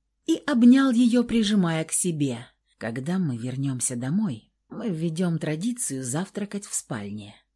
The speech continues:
прошептал он, звонко целуя Луизу в кончик носа. «И обедать тоже», прошептала Луиза, «и ужинать». «Святая Магдалена! Да вы ненасытное чудовище!»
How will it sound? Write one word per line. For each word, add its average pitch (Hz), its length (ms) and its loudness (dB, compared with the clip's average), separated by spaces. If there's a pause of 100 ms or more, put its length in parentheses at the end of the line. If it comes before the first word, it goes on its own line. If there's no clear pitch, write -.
(140)
прошептал 240 800 -2
он, 240 240 6
звонко 196 480 2
целуя 156 400 0
Луизу 170 400 0
в 196 100 -8
кончик 139 420 -8
носа. 117 440 -6 (420)
«И 285 220 0
обедать 233 680 0 (160)
тоже», 147 440 -6 (580)
прошептала 170 540 -4
Луиза, 139 540 -2 (160)
«и 240 220 0
ужинать». 165 840 -2 (280)
«Святая 285 880 4
Магдалена! 311 1040 4 (300)
Да 147 320 -4 (100)
вы 165 200 2
ненасытное 240 840 4
чудовище!» 156 1160 -4